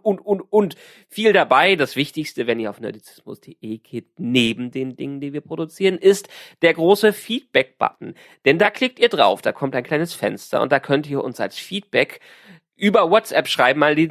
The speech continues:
an die null eins fünf zwei fünf neun sechs vier sieben sieben null neun, gerne auch als Sprachnachricht. Ihr könnt, könnt ganz klassisch an die info at nerdizismus punkt de per Mail schreiben oder ihr diskutiert fleißig mit uns auf Discord unter nerdizismus punkt de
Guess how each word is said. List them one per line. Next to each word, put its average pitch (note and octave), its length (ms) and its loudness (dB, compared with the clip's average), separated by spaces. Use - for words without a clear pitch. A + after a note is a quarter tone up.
an E3+ 160 0
die F3 100 -4
null F#3 180 4
eins E3+ 220 0
fünf E3+ 240 -4
zwei E3 200 2
fünf F3 300 -2
neun D3+ 240 4
sechs D#3+ 220 -2
vier D#3 240 2
sieben C#3 280 2
sieben B2 360 -4
null A2 200 4
neun, A2+ 360 4
gerne A#2+ 360 2
auch - 180 0
als - 180 -4
Sprachnachricht. - 800 -4
Ihr F3+ 120 2
könnt, F3 300 0
könnt D#3+ 300 -4
ganz - 280 -2
klassisch E3+ 500 0
an C3+ 120 0
die C#3 140 -4
info E3+ 220 2
at C3 120 2
nerdizismus D3+ 760 0
punkt - 100 -20
de C#3+ 300 2
per E3+ 200 4
Mail E3+ 280 4
schreiben A#2 440 0
oder E3+ 220 4
ihr C#3 160 0
diskutiert E3 540 -2
fleißig F#3+ 600 0
mit F3 140 -2
uns E3 240 -2
auf B2 200 2
Discord D#3+ 540 2
unter D3+ 320 0
nerdizismus D3+ 600 0
punkt B2+ 220 -10
de C3 280 0